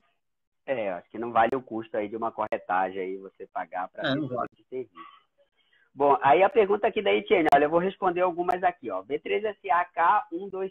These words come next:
Speaker 1: sete, você vai rolar ganhando, tá? Ela tá doze centavos hoje,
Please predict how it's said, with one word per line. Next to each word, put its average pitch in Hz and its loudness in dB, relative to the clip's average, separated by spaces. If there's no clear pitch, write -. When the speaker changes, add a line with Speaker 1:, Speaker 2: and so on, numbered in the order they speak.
Speaker 1:
sete, 110 -4
você 147 -4
vai 147 4
rolar 147 6
ganhando, 139 0
tá? 117 -4
Ela 113 -2
tá 117 -8
doze 135 -8
centavos 117 -2
hoje, 170 -4